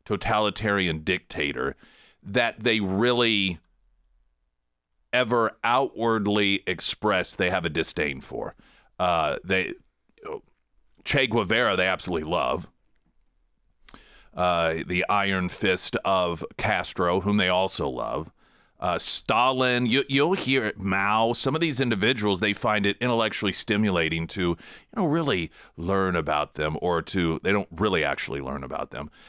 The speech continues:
But some of these individuals, they were just as, and in terms of body count, sometimes more brutal than Hitler was.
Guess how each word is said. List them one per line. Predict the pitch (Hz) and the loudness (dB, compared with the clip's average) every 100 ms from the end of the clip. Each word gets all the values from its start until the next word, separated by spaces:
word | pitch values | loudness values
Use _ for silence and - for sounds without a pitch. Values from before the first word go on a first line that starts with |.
| - | -4
But | - - | -2 0
some | 139 151 | 0 0
of | 151 | 0
these | 110 95 | 0 2
individuals, | 95 82 73 71 - 60 73 92 - _ - | 0 0 -2 -6 -8 -12 -12 -12 -16 _ -4
they | 104 101 | 0 2
were | 95 92 - | 2 0 -2
just | 90 104 123 - 90 | -2 0 2 0 0
as, | 67 65 80 - - | 0 -2 -4 -6 -4
and | 101 95 | -2 -2
in | 101 95 | -2 -2
terms | 123 113 90 | 0 -2 -2
of | 73 | -2
body | 78 101 120 | -2 0 -2
count, | - 78 82 - _ - | -4 -2 -4 -6 _ -6
sometimes | 117 110 104 87 - | -2 0 0 -4 -2
more | 98 107 131 151 | 2 4 4 2
brutal | 98 76 71 80 85 | 0 0 0 -2 -2
than | 95 90 | -2 -2
Hitler | 95 143 110 76 | 0 -2 -2 -4
was. | 65 - | -6 -10